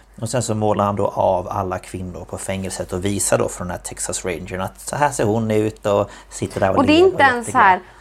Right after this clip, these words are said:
Speaker 2: "Åh, jag skäms, jag måste få berätta." Utan det
Speaker 1: Nej,
Speaker 2: är så här,
Speaker 1: nej.
Speaker 2: "Kolla vad jag har gjort."
Speaker 1: Ja.
Speaker 2: Som ett barn.
Speaker 1: Nej, men typ så här, "Åh, titta, jag är så nöjd med mitt
Speaker 2: "Den här
Speaker 1: verk."
Speaker 2: dödade jag."
Speaker 1: Ja, väldigt så.
Speaker 2: Jävla.
Speaker 1: Och han, eh, nej, så han är en riktigt,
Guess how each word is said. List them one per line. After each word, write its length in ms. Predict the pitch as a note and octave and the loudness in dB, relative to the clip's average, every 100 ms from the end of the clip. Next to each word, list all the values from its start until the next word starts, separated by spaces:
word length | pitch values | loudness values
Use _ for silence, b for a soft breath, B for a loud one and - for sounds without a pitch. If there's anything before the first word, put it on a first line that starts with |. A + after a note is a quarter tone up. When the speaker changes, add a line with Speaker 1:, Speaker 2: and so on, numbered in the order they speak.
| b | b
Speaker 2:
"Åh, 300 | C4 C4 B3 | 0 0 0
jag 120 | B3 | -2
skäms, 640 | - - A3 G#3+ G#3 G3+ A3 | -6 -4 -2 -2 -4 -6 -4
jag 100 | G#3 | -4
måste 280 | G#3 G#3 | -6 -10
få 160 | G3+ G#3 | -8 -6
berätta." 840 | G3+ G3+ G3 F#3 - - - F3 E3+ | -2 2 2 0 -12 -10 4 4 4
Utan 200 | G#3+ A#3 | 2 2
det 40 | A3+ | 4
Speaker 1:
Nej, 100 | B3+ | 4
Speaker 2:
är 40 | |
så 60 | B3 | 2
här, 60 | |
Speaker 1:
nej. 60 | G3 | 2
Speaker 2:
"Kolla 240 | - D4+ C#4+ | 6 6 6
vad 120 | D#4 | 6
jag 100 | D#4+ | 6
har 100 | F4+ | 6
gjort." 320 | D4 A3+ G#3 | 4 2 2
Speaker 1:
Ja. 180 | C3 D3+ - _ _ _ | 0 -2 -8 _ _ _
Speaker 2:
Som 180 | - B3 | -8 -6
ett 80 | |
barn. 600 | G3+ F3+ F#4 - - G#3 | -2 6 6 6 2 -2
Speaker 1:
Nej, 120 | A#3 A#2+ | -2 -2
men 140 | A2+ | -2
typ 160 | B2 - | -6 -6
så 80 | - | -4
här, 60 | D#4 | -2
"Åh, 140 | D#4 - | -2 -4
titta, 180 | C#4 - - _ | -10 -12 -14 _
jag 320 | C#4 A#3 F3 F3+ | -4 -2 0 -2
är 40 | |
så 180 | F3 B2+ | -4 -6
nöjd 460 | G#2+ G#2+ F#2 F#2 G2 | -2 0 0 -2 -4
med 100 | F#2+ | 0
mitt 100 | E4 | 4
Speaker 2:
"Den 100 | D#4 G4+ | 4 4
här 240 | G4+ E4+ | 4 4
Speaker 1:
verk." 80 | D4 | 4
Speaker 2:
dödade 560 | E4 C4+ C4 C#4 C4+ B3+ | 4 4 2 2 2 0
jag." 480 | C4+ B3 G3+ G3+ G#3+ | 2 2 2 0 0
Speaker 1:
Ja, 340 | G3 F#2 - - _ _ | 0 0 -4 -14 _ _
väldigt 560 | A2+ A#2 G2+ F#2+ G#2+ - | -2 0 0 -4 -6 -6
så. 320 | - G#3 A3 - | -6 -6 -6 -10
Speaker 2:
Jävla. 440 | - - A#1 - G2 | -12 -8 -6 -4 0
Speaker 1:
Och 80 | |
han, 360 | F#2+ F#2+ F#2 F2+ | 2 2 0 -2
eh, 300 | F#2 F2+ F#2 | -4 -2 -2
nej, 240 | G#2 A#2 | -2 -2
så 100 | - | -2
han 260 | A#2 B2 A2+ | -4 -4 0
är 180 | G#2 F#2+ | 0 0
en 240 | F#2+ G2+ | -2 -4
riktigt, 440 | G#2 - - - | -6 -10 -14 -16